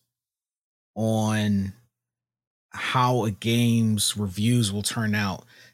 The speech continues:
that I think we're kind of seeing the repercussions of that now.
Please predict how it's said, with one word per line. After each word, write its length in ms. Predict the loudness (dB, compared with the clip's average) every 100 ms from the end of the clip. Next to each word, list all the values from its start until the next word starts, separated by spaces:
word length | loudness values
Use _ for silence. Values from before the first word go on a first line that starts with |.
| _ _ -4
that 140 | -2
I 100 | -2
think 400 | -4 0 0 2
we're 120 | -2
kind 500 | -4 -4 0 4 4
of 80 | 4
seeing 460 | 2 2 2 2 2
the 80 | 0
repercussions 1000 | 0 -2 -2 -8 -6 -2 0 2 2
of 140 | 2 2
that 260 | 2 0
now. 760 | -4 -6 -2 -2 -2 -4 -8 -18